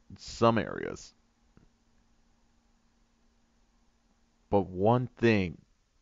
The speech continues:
that has killed us time and time again, like it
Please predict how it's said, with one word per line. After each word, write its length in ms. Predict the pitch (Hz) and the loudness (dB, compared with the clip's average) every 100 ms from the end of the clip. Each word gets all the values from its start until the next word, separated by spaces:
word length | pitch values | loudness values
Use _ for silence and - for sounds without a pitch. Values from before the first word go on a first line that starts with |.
| _ _ _ | _ _ _
that 260 | 101 98 - _ _ _ _ _ _ _ _ _ _ _ - | -2 -2 -4 _ _ _ _ _ _ _ _ _ _ _ -6
has 240 | 98 92 | -6 -6
killed 360 | - 139 135 104 | 2 6 6 6
us 300 | 90 - - _ - | 2 0 -20 _ -12
time 440 | - 110 127 123 | 0 4 4 2
and 120 | 110 | 0
time 260 | 107 104 104 | 2 2 2
again, 520 | 95 98 92 85 78 - _ _ _ _ _ _ _ _ _ _ _ _ _ _ - | -2 0 0 0 -6 -16 _ _ _ _ _ _ _ _ _ _ _ _ _ _ 0
like 320 | 107 113 120 | 4 4 4
it 160 | 127 | 0